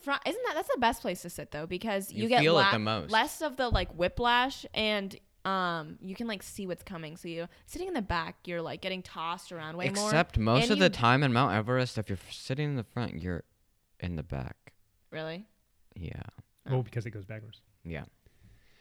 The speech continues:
Speaker 3: Now, I wanna make a statement that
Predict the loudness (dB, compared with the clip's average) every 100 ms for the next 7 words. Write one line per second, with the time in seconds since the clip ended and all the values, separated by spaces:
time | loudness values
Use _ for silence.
0 | _ _ 2 2 4 6 6 6 6 6
1 | 4 2 -2 -10 -10 2 4 4 0 4
2 | 4 8 6 6 4 4 4 2